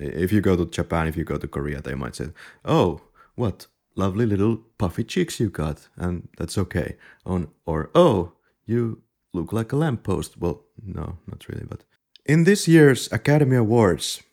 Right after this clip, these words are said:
there's a mention at sixteen twenty about Jennif-, Jennifer Lawrence,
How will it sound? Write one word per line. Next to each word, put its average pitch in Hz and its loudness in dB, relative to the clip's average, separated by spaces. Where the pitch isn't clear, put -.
there's 95 -4
a 98 -2
mention 113 0
at 98 -2
sixteen 101 -2
twenty 90 -2
about 90 -2
Jennif-, - -2
Jennifer 107 2
Lawrence, 80 2